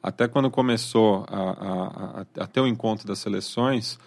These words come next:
houve uma influência muito grande do, do futebol rioplatense. Então, até a década de trinta, quarenta, o Brasil era muito influenciado, é, pelo futebol jogado no Rio da Prata.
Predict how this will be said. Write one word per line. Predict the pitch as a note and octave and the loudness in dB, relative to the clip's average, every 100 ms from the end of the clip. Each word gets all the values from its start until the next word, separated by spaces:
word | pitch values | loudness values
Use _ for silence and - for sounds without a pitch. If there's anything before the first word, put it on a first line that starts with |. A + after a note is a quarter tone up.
| - - - | -20 -20 0
houve | G#2 A2+ | 2 4
uma | C3+ | 4
influência | C3+ C3+ C3+ C3+ | 4 4 2 4
muito | B2+ C#3+ C3+ | 0 0 2
grande | A#2 A#2+ B2+ B2+ | 4 6 4 2
do, | C3+ B2+ | 4 4
do | A#2+ | 2
futebol | A#2 B2 - B2 | -2 -6 2 4
rioplatense. | A#2 B2 B2 B2+ A#2+ G2+ F#2 - - - _ _ _ _ _ | 6 4 2 -2 0 -2 -2 -6 -12 -14 _ _ _ _ _
Então, | G2+ F#2+ G2 G2+ G#2+ A2 | -16 -4 2 2 2 0
até | G2 G2 A2 B2 B2+ | -4 0 4 6 6
a | A2+ G2+ | 6 4
década | F#2+ G#2 A2 G#2 | 2 0 0 -2
de | F#2+ | -2
trinta, | G2 - A#2+ B2+ A2+ G2 | -4 0 2 2 0 0
quarenta, | A2 G2 G#2 B2 B2 A2+ | 2 2 2 0 0 -2
o | G#2+ | -2
Brasil | G#2+ A2 A2 G2+ C3 | 0 4 4 4 4
era | C#3+ C3 | 4 4
muito | B2 A#2+ | 0 0
influenciado, | A#2+ A#2+ A2+ A2+ G#2+ G2+ A2 A2+ A#2+ - - _ - | -4 -2 -2 -2 2 4 4 2 -4 -8 -20 _ -6
é, | G2+ G#2 G2+ G2 | 0 2 2 0
pelo | - G#2+ | 2 2
futebol | G#2+ A2 - G#2+ G#2+ | 2 -6 0 4 4
jogado | A2+ G2+ G2 G2+ | 4 4 4 4
no | G#2+ | 2
Rio | G#2 G#2+ | 0 2
da | A#2+ | 0
Prata. | A#2 G2 F#2 - - | 4 4 4 0 -12